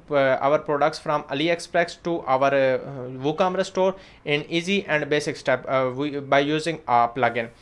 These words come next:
So let's get started, and before started, please, uh, don't forget to subscribe our YouTube channel and thumbs up our video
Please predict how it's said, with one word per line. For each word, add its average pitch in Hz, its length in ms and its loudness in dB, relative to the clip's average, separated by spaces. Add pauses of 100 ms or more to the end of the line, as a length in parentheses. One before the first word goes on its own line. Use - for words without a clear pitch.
(180)
So 165 240 6
let's 156 280 6
get 180 160 0
started, 180 600 2
and 143 240 -2
before 170 280 2
started, 151 480 0
please, 170 220 -2
uh, 143 260 0
don't 160 220 4
forget 156 360 0
to 156 100 -4
subscribe 147 480 -2
our 147 180 2
YouTube 147 380 -4
channel 165 360 2
and 139 200 -4
thumbs 151 240 0
up 143 160 0
our 131 240 0
video 143 380 -2